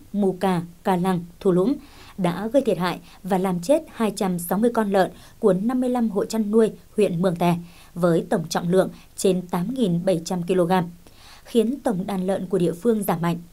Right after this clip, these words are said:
Nhờ làm tốt công tác phòng chống dịch bệnh, đến nay,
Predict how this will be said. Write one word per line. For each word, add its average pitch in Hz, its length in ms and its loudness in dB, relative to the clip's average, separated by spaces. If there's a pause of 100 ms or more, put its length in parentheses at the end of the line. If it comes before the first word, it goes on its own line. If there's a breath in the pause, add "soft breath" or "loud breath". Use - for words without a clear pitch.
(720 soft breath)
Nhờ 247 120 2
làm 233 160 2
tốt 294 100 2 (100)
công 226 140 2
tác 311 180 -4
phòng 185 300 -2
chống 190 220 0
dịch 226 160 0
bệnh, 175 160 4 (280)
đến 185 120 0
nay, 202 180 -2